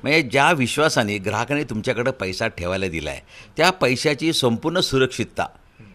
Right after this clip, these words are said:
संपूर्ण सांभाळी जबाबदारी ही बँकेची आहे. आणि त्याने सांगितलं, "तुम्ही काय या ग्राहकांवर उपकार नाही करत." त्यांनी अनेक सेक्शन दिले, बँकिंग रेग्युलेशन ॲक्टच्या फाईव्ह सेक्शन दिला आहे, रिझर्व्ह बँक ऑफ इंडिया सेक्शन दहा दिला आहे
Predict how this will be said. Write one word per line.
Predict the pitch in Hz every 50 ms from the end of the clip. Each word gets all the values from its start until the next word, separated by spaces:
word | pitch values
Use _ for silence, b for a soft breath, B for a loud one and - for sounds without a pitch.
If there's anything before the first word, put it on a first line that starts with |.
| - _ -
संपूर्ण | 123 120 127 120 170 175 180
सांभाळी | - 127 113 117 127 143 147
जबाबदारी | 117 113 107 117 113 104 98 117 113
ही | 131 156 156
बँकेची | 135 110 90 82 80 80 85 - - -
आहे. | - - B B B B B B B B B
आणि | - 147 170 185
त्याने | 185 - - _ 156 151 170 180
सांगितलं, | 180 180 175 180 175 180
"तुम्ही | 175 180 165 180 175
काय | 175 170 175
या | 175 175 175 160 131 - - 110
ग्राहकांवर | 127 120 131 139 127 151 151 165 165 151
उपकार | 135 123 - - 165 170
नाही | 180 185 185
करत." | 180 208 151 98 78 - - - b b b b b 117 110 -
त्यांनी | 104 123 139 143
अनेक | - 107 110 123 147 147 -
सेक्शन | - - 113 95 - - 139 131
दिले, | 113 98 82 87 90 92
बँकिंग | 92 95 101 101 95 - 123 120
रेग्युलेशन | 110 110 107 101 113 101
ॲक्टच्या | 104 104 - - 117 110
फाईव्ह | - - 104 110 110 -
सेक्शन | 110 104 - - 101 92
दिला | 90 90 82 87
आहे, | 85 85
रिझर्व्ह | 85 90 101 104 -
बँक | 95 98 98 92
ऑफ | 104 98 92
इंडिया | 92 90 101 101
सेक्शन | 98 - 95 85 - 104 101 98
दहा | 90 85 104 107
दिला | 98 90 80 80
आहे | 76 78 82